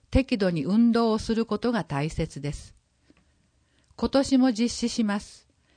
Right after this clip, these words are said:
食事バランスガイドチェック、六月限定。普段は見過ごしがちな毎日の食生活をチェックしてみませんか？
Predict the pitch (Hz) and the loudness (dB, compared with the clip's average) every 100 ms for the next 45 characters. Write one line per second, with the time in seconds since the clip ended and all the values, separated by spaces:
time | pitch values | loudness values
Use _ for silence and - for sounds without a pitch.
0 | _ - 226 214 277 254 240 254 254 262 | _ -4 -2 0 0 0 2 4 4 2
1 | 254 240 247 240 240 - 233 226 _ 147 | 0 0 0 0 -2 0 -4 -4 _ -12
2 | - _ _ _ - 151 175 240 226 220 | -12 _ _ _ -8 -4 -2 -2 -2 -2
3 | - 202 - 165 165 165 165 156 139 _ | -4 -8 -6 -4 -4 -6 -6 -4 -6 _
4 | _ _ _ _ _ _ _ _ - 254 | _ _ _ _ _ _ _ _ -2 2
5 | 240 202 170 160 196 233 226 240 214 214 | 2 2 0 -2 -2 0 0 0 -2 -2
6 | 220 214 202 240 262 233 190 170 160 - | -2 -2 2 4 6 4 2 -4 -4 -4
7 | 185 233 - 233 214 165 - 160 160 254 | -4 -2 0 0 -2 -6 -6 -6 -2 -2
8 | 269 - 185 - 185 185 190 180 190 151 | -2 -2 -8 -4 -4 -2 -4 -4 -6 -6
9 | - 196 | -8 -12